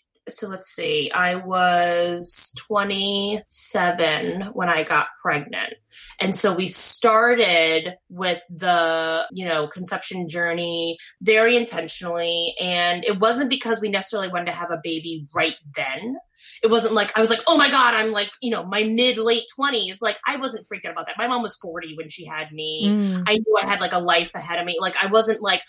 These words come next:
Speaker 1: "We have to," but, um, what I was worried about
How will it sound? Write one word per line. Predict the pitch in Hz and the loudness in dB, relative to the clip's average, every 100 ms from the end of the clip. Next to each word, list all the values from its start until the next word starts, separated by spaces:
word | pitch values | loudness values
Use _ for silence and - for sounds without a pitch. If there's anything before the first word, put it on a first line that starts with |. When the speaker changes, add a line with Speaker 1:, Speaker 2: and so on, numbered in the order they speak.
| - - | -20 -2
Speaker 1:
"We | 233 | 2
have | 330 330 | 2 0
to," | 190 139 302 | -8 -2 4
but, | 330 226 - - - _ _ - | 6 6 0 -6 -8 _ _ 2
um, | 214 185 180 | 4 4 2
what | 196 | 0
I | 180 | 0
was | 170 247 285 254 196 180 | 4 4 4 4 2 0
worried | 202 202 185 | -2 0 -2
about | 180 175 175 170 | 0 0 2 -2